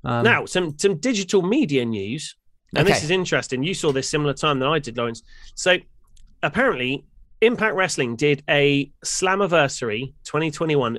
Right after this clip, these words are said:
Speaker 2: V H S set. So they released it on V H S videotapes. Does anyone, I mean, I don't know that many people who have D V D players <laughs> anymore, let alone V H S players.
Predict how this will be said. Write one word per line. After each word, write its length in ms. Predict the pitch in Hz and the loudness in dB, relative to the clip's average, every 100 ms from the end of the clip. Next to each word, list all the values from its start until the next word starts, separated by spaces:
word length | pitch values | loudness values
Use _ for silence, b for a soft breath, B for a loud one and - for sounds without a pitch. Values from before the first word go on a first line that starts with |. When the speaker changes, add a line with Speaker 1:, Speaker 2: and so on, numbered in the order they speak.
| 117 | -6
Speaker 2:
V 180 | 123 151 | 0 0
H 280 | 147 - 147 | 0 -2 -4
S 160 | 127 | -4
set. 260 | - 101 78 | -6 -10 -6
So 80 | 127 | -2
they 60 | |
released 260 | 135 156 - | -2 -2 -2
it 60 | 147 | -2
on 180 | 127 127 | -4 -2
V 120 | 160 | -2
H 220 | - - | -2 -4
S 140 | 139 | -6
videotapes. 680 | 143 127 98 - 107 - - b b b | -6 -6 -8 -10 -16 -18 -20 b b b
Does 160 | 160 190 | 0 2
anyone, 340 | 220 214 196 | 4 6 6
I 40 | 170 | 4
mean, 160 | 185 | 4
I 140 | 185 208 | 4 4
don't 200 | 214 196 | 4 2
know 120 | 165 | 2
that 180 | 160 190 | 2 0
many 120 | 135 | -2
people 220 | 123 117 | -4 -4
who 40 | 139 | -4
have 120 | 123 | -2
D 120 | 143 | -4
V 60 | 123 | -4
D 160 | 160 156 | -4 -2
players 320 | - 143 160 | 0 0 2
<laughs> 60 | |
anymore, 260 | 175 175 160 | 2 4 4
let 160 | 170 175 | 4 4
alone 180 | 175 | 2
V 120 | 147 160 | 2 0
H 260 | 165 - | 0 -2
S 140 | 160 - | -2 -4
players. 520 | - - 131 - | -8 -6 -6 -10